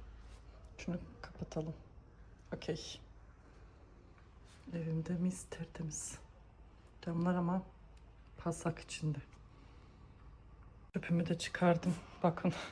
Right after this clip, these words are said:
<laughs> ilaçlarım bitti, attım onları. Ee, giderken de çöpümü de alayım yanıma. Hem küçük ya, hemen doluyor bunlar. Hava o kadar güzel ki arkadaşlar. Şöyle eve güneş, e, vurunca çok hoşuma gidiyor. İnsan içi açılıyor resmen.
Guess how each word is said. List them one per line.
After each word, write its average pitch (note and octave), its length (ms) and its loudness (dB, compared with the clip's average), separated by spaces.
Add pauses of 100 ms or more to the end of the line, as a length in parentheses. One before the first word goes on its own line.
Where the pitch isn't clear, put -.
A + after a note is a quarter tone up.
(180)
<laughs> A3 360 6
ilaçlarım F#3 600 12
bitti, E3+ 240 6
attım E3 340 10
onları. D#3+ 420 12 (520)
Ee, E3 240 12
giderken E3 440 12
de D#3+ 60 8
çöpümü E3 380 8
de E3+ 60 10
alayım E3+ 280 12
yanıma. D#3+ 320 12 (420)
Hem D#3+ 120 4
küçük - 380 2
ya, E3 60 12
hemen D#3+ 300 12
doluyor D#3 340 12
bunlar. D3+ 380 8 (680)
Hava E3+ 260 10
o E3+ 120 8
kadar F3 220 8
güzel F3 340 4
ki F3 140 2
arkadaşlar. E3+ 480 2
Şöyle - 460 4
eve F3 200 6
güneş, F3 500 6
e, E3+ 180 8
vurunca F3 560 6 (640)
çok - 220 4
hoşuma F3 280 10
gidiyor. D#3+ 320 6 (560)
İnsan D#3 340 8
içi D3+ 180 4
açılıyor D3+ 360 2
resmen. D3 340 0